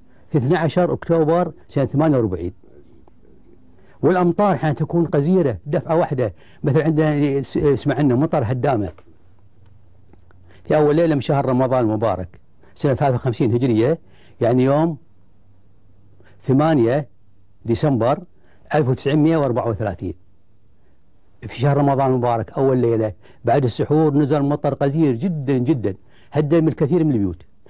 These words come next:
فيسمون هذه سنة هدامة، ودائمًا يرخون فيها. وكثير يسألوني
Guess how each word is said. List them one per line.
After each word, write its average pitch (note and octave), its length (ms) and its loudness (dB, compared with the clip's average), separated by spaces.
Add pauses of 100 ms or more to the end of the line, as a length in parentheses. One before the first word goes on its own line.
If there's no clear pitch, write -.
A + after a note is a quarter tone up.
(140)
فيسمون D#3 460 2
هذه C#3 400 0 (320)
سنة D#3 240 0
هدامة، G#2+ 460 -2 (340)
ودائمًا F#3 360 2
يرخون E3 320 0
فيها. B2 260 -2
وكثير E3+ 320 0
يسألوني D3+ 480 2